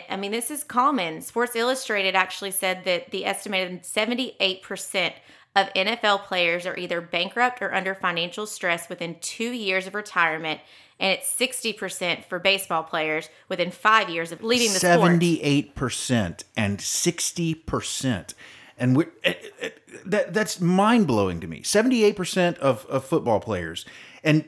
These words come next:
Speaker 2: the, the lowest paid person on a team makes six hundred and ten thousand dollars in one year. The lowest paid player.
Speaker 1: Yeah,
Speaker 2: Paid
Speaker 1: but
Speaker 2: player.
Speaker 1: Think about it. It's, it's the cookie jar philosophy of, so, you know, you, you're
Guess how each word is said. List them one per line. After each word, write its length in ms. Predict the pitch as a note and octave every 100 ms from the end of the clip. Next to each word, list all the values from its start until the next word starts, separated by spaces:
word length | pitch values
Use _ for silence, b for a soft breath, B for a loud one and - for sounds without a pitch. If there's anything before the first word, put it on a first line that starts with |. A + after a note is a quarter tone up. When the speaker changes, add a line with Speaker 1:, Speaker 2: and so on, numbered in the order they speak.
| _
Speaker 2:
the, 280 | D#3 F#3 F#3
the 500 | D#3 D3+ B3+ F#3+ G#3+
lowest 500 | F3 F3 A3 B3 G3+
paid 240 | - G3+ F#3+
person 260 | F#3+ F#3 F3+
on 140 | D#3
a 80 | C#3+
team 280 | - D3+ A2+
makes 220 | A#2 -
six 320 | - - -
hundred 320 | - G3+ F#3+
and 180 | D#3 C3
ten 320 | - F#3+ F3+
thousand 600 | - - D#3 F3+ D#3 D#3+ C3
dollars 440 | B2+ B2+ G2 F2+
in 240 | A2+ A2
one 240 | G#2+ B2+ A#2+
year. 380 | A#2+ A2 E2 - B B B
The 100 | D3+
lowest 560 | D#3+ G#3+ A3+ G3+ -
paid 280 | F#3 E3+ D3+
player. 360 | D3+ A#2 - - _ -
Speaker 1:
Yeah, 140 | D4 -
Speaker 2:
Paid 160 | F#3 F3
Speaker 1:
but 260 | C#3+ -
Speaker 2:
player. 400 | - C#3+ E2+ - - -
Speaker 1:
Think 160 | F4+ G4+
about 220 | G#4+ G4
it. 120 | E4 C#4
It's, 160 | C#4 -
it's 180 | D4
the 80 | -
cookie 320 | - G4 A4
jar 220 | G4+ D#4+ C#4+
philosophy 800 | B3 A3 G3+ G3+ - F3+ D#3 -
of, 360 | G#3 G#3 G3+ G#3
so, 580 | - - A#3 G#3+ G#3+ G#3+ -
you 100 | A3+
know, 220 | G#3+ G3 - _ -
you, 440 | G#3 C4+ D#4 B3+
you're 380 | - G#3+ C4 C4